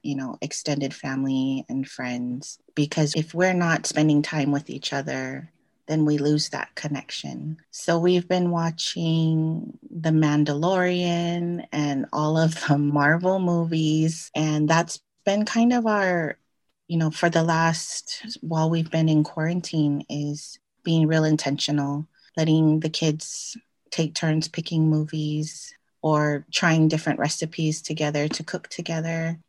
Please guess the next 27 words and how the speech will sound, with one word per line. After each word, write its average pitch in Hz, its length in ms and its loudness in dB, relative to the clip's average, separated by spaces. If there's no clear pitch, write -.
We 160 180 2
make 160 260 2
it 160 100 0
a 156 40 0
point 160 360 0
to - 120 -4
always 156 360 0
sit - 320 -6
down 151 320 0
to - 140 -10
dinner 143 400 -2
together, 135 760 -10
rather, 143 580 0
regardless 151 580 0
of 147 140 0
if 143 140 -4
I'm 143 200 0
busy 147 580 -2
or 139 160 -6
my 139 140 -4
husband 147 420 -4
is 143 160 -4
busy, 143 520 -8
dinner, 143 600 -2
we 147 180 -2
always 139 380 -6
do 139 280 -6